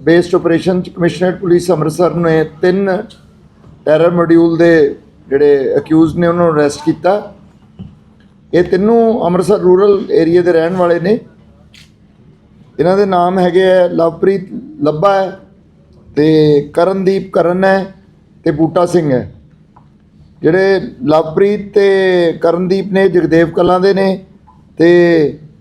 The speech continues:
ਮੁਕਾਮ ਪਿੰਡ ਤਹਿਸੀਲ ਅਜਨਾਲੇ ਦੇ ਰਹਿਣ ਵਾਲਾ ਬੂਟਾ ਸਿੰਘ। ਇਹ ਤਿੰਨੋਂ ਜਿਹੜਾ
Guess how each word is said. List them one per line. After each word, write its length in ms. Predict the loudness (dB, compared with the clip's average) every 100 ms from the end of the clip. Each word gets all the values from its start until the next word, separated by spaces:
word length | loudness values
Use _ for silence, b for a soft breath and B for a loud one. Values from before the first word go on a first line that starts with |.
| -6
ਮੁਕਾਮ 480 | -4 0 0 0 -2
ਪਿੰਡ 360 | -2 0 0 2 2 -2 -8 -16 -20 _ -6
ਤਹਿਸੀਲ 420 | -4 0 2 2
ਅਜਨਾਲੇ 360 | 0 0 -2 0
ਦੇ 160 | 2
ਰਹਿਣ 200 | 2 0
ਵਾਲਾ 200 | 0 0
ਬੂਟਾ 300 | 0 -2 -2
ਸਿੰਘ। 280 | -2 -4 -8 -12 -20 _ _ _ _ _ _ _ _ _ _ _ -4
ਇਹ 60 |
ਤਿੰਨੋਂ 480 | -2 0 2 2 2
ਜਿਹੜਾ 640 | 2 2 4 2 0 -4